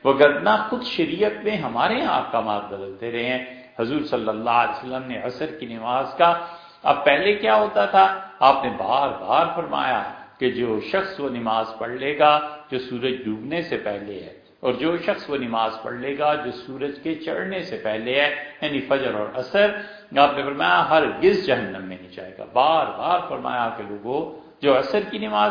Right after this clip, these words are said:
پڑھ لے گا اور جو فجر کی نماز پڑھ لے گا، وہ جہنم میں نہیں جائے گا۔ پھر دوسری جگہ حضور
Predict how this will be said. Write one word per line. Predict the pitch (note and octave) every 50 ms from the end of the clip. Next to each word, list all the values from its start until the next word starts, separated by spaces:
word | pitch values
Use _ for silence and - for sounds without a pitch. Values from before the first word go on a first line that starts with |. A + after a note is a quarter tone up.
| G#3 -
پڑھ | G#3+ G3+ G3
لے | F#3+ G3+ G3+ G3 G3
گا | G3+ G3 G3+ G3 E3 D3+
اور | D#3 D3 C3 A2+ -
جو | D3 D#3+ D#3+ D3 D#3
فجر | - G3+ G#3 A#3 A3+ - -
کی | -
نماز | D3+ C3+ B2 A#2 A#2 A2+ A2+ A2+ A2+
پڑھ | A2 G#2 G2+
لے | G2+ G#2+ A2 A#2
گا، | C3+ C#3+ - - - - - - - -
وہ | F3+ F3+
جہنم | - - - C3 B2 B2+ C3 B2+
میں | A#2+ A#2+ A2
نہیں | A2 G#2+ G2+
جائے | G2+ G2 F2+ F2+ F2+ -
گا۔ | F2+ F2+ - - - - _ -
پھر | D#3+ D3 -
دوسری | C3+ C#3 C#3 - - G3
جگہ | G3 G#3+ G#3+ G3+ G#3 G#3
حضور | G3 F#3 F#3+